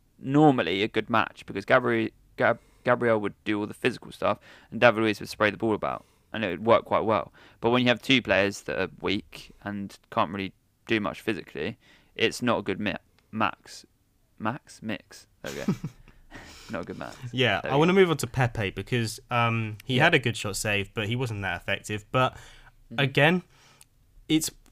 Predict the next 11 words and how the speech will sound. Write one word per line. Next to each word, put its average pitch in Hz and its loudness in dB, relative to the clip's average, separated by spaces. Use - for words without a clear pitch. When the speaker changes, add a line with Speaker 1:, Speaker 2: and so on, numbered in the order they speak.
Speaker 2:
worse 139 6
for - 0
Martinelli 113 2
to 107 -2
have 110 -2
the - -6
same 104 -4
game 98 2
than 107 -4
Pepe 120 0
because 104 -4